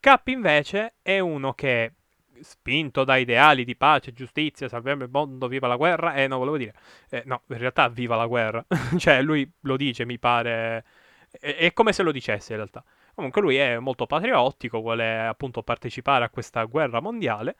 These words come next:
eh, perché il film di Cap appunto è ambientato, ehm, appunto nella seconda guerra mondiale, e comunque vuole partecipare a questa guerra e lui spinto da questi ideali piglia e va in battaglia.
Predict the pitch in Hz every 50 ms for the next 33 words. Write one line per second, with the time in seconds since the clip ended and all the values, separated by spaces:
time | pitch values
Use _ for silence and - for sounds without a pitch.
0 | _ _ _ _ _ _ _ - - 104 - - 113 - - 113 107 101 - -
1 | - 127 123 113 110 110 - - 131 123 110 - - - 113 - - 120 113 113
2 | - 113 107 107 107 110 110 110 107 - 110 107 107 - - 107 104 104 104 104
3 | 104 101 - _ _ _ _ _ _ - 110 101 101 98 95 98 95 104 - 135
4 | 117 - 120 110 - 104 101 101 107 104 107 104 98 - - 107 - 123 117 107
5 | 104 107 107 113 127 151 160 165 165 117 98 104 123 - _ _ _ _ _ _
6 | _ _ _ _ - - 196 190 185 185 - 185 156 131 - - 180 190 196 196
7 | 170 202 - 214 208 - 180 - 135 147 - - 247 - - 302 226 151 123 127
8 | 156 156 127 110 - - - 147 160 120 - 127 127 143 160 180 - - 311 320
9 | 294 131 107 113 - - 156 117 117 120 117 117 120 113 110 104 107 101 _ -
10 | 104 101 104 107 101 101